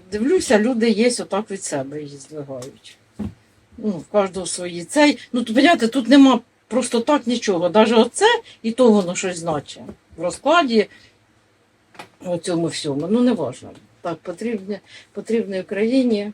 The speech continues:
Ну, от такий мир, от такі, на таких договоренностях. Ну, будуть, будуть, будуть, будуть склоняти.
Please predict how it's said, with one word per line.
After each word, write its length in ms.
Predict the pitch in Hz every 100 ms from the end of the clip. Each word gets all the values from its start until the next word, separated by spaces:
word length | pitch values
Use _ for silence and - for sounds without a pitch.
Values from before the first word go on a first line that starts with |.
| -
Ну, 320 | 370 415 359
от 120 | -
такий 320 | 285 - 262
мир, 280 | 214 165 147
от 120 | 156 -
такі, 260 | 180 196
на 120 | 185
таких 340 | 180 - 214 208 _ - - _
договоренностях. 1160 | 190 190 175 180 220 262 233 208 - - 180 175 _ _ _ _ _ _ _ _ _ _ _ _ _ _ _ _ _ _ _ _ _ _ _ _ _ _ _ _ _ _ _ _ _ _ _ _ _ _ _ _ _ _
Ну, 220 | 339 381 330
будуть, 420 | 320 277 269 214
будуть, 480 | 254 226 240 - 190
будуть, 360 | 220 240 220
будуть 380 | 170 202 190 202
склоняти. 680 | - - 196 185 156 - -